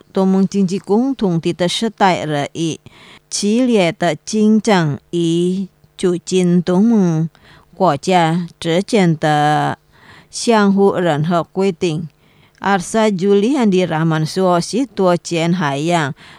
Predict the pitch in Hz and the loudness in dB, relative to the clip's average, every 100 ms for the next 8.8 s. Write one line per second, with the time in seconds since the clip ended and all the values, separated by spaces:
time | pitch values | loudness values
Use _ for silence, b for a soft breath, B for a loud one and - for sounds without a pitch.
0 | B 180 151 - 180 170 - 214 208 220 | B -4 -4 -4 -4 -2 0 2 2 2
1 | 170 135 131 156 131 - 170 165 165 170 | 0 0 -4 -4 -2 -4 -4 -4 -2 -2
2 | 160 175 240 214 - 165 151 165 156 - | -2 0 2 0 0 -4 -2 -2 -4 -2
3 | 175 214 202 175 175 160 160 - 202 233 | 0 2 2 0 -2 -2 -4 -2 0 0
4 | 214 160 147 160 - - 185 202 220 220 | -2 -2 -2 -4 -6 -4 -2 0 0 -2
5 | 185 139 160 160 - 208 202 202 160 B | -4 -4 -6 -8 -6 -6 -4 -4 -4 B
6 | B B B - 175 170 170 165 170 180 | B B B -6 -2 0 -2 -2 -2 -2
7 | 208 b b - 180 170 185 247 233 196 | -4 b b -4 -4 -2 0 0 0 -2
8 | 185 - 160 139 131 170 156 | -2 -2 -6 -6 -6 -6 -4